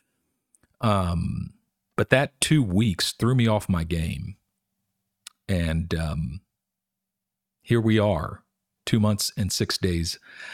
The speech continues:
later. However, I have had a realization, really, four days ago on my birthday, my forty-sixth birthday, which is November third.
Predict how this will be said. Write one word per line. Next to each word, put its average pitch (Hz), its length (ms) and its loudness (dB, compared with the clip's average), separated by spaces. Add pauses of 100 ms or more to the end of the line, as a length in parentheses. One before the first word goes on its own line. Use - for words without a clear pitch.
(220)
later. 110 560 2 (960)
However, 143 600 4
I 131 160 2
have 135 180 0
had 151 560 2
a 127 80 2
realization, 113 1120 2 (640)
really, 104 380 0 (380)
four 101 180 2
days 92 220 2
ago 80 200 0
on 78 80 -2
my 78 120 -2
birthday, 85 680 -6 (360)
my 85 100 -2
forty-sixth 98 760 -2
birthday, 87 420 -4
which 87 140 -6
is 101 60 0
November 90 300 0
third. 82 400 -4